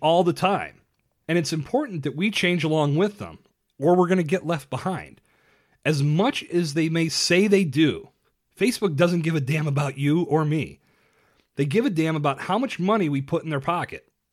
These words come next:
And guess what? They've earned that right. They've earned the right to expect compensation for what they've created. And they've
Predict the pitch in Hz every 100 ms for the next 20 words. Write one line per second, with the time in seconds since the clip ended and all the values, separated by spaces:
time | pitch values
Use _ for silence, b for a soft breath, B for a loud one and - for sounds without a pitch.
0 | _ 175 190 240 262 247 180 185 - 226
1 | 294 294 180 101 101 90 73 _ - _
2 | _ 151 175 185 - 247 294 285 196 175
3 | 160 143 143 - - 147 - 135 131 117
4 | - 117 110 110 98 107 104 101 98 -
5 | 95 80 67 _ b b - 135 135